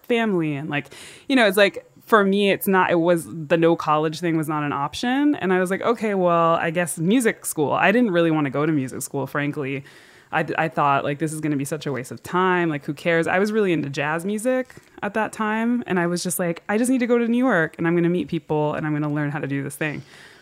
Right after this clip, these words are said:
But, uh, but I was like, "Okay, music school then." Um, and they,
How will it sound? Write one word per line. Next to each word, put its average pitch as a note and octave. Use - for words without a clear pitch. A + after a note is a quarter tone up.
But, E3
uh, C#3
but F3+
I D#3
was E3
like, E3+
"Okay, A3
music F#3+
school C3+
then." -
Um, D3
and D#3
they, D3+